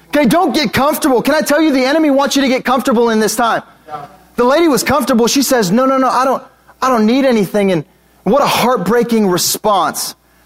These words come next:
that she delivers to the servant when he asks her, "What do you need? I'm gonna give you a son." And she says, "No,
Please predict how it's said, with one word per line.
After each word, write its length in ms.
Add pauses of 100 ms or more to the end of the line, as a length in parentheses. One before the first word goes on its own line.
that 120
she 160
delivers 840 (280)
to 120
the 80
servant 420
when 140
he 100
asks 300
her, 100
"What 260
do 120
you 120
need? 380 (720)
I'm 80
gonna 140
give 220
you 120
a 60
son." 560 (400)
And 100
she 200
says, 260
"No, 460